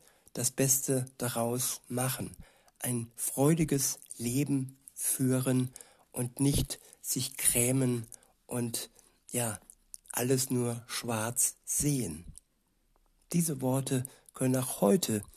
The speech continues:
für uns, ja, passen, wenn wir aus unserer schweren, bedrängten Situation das Beste machen und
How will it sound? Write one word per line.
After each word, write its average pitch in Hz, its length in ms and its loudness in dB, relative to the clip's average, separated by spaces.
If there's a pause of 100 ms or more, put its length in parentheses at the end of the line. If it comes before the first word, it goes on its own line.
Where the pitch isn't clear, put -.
(140)
für - 180 0
uns, 120 500 0 (280)
ja, 113 320 0 (800)
passen, 113 520 0 (360)
wenn 123 220 -4
wir 123 360 0
aus 165 320 2
unserer 131 640 0 (100)
schweren, 127 840 0
bedrängten 131 920 0
Situation 120 960 -2 (240)
das 117 200 -2
Beste 123 540 -2 (140)
machen 127 500 -4 (540)
und 170 340 0